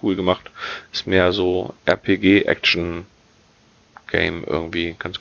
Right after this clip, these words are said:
cool. Äh, Burnout Paradise.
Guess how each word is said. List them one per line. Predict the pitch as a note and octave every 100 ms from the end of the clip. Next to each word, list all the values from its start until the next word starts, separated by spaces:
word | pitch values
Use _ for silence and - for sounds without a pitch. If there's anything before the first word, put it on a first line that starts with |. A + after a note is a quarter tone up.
| -
cool. | F2 E2+ _ _ _ - - - - - - _ - - - - _ _ _ _ _ _ _
Äh, | - D3 D#2+ D#2+ E2+
Burnout | E2+ D3+ C#3+
Paradise. | C#3 B2 C3+ D3+ E3 G3+ - - -